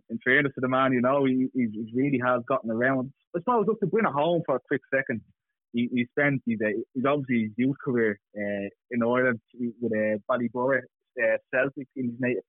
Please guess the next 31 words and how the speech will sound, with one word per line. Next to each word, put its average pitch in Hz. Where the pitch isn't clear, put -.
Cavan, 139
and 113
then 117
the -
Belvedere 120
up 113
in 107
Dublin. 123
Uh, 107
just 135
a 120
man 123
as 107
well 120
that, 113
like 117
I 117
mentioned, 117
in 113
part 117
of 117
his, 107
uh, 113
his 101
footballing 120
journey, 131
he's 113
been 127
in 123
Scotland, 127
he's 113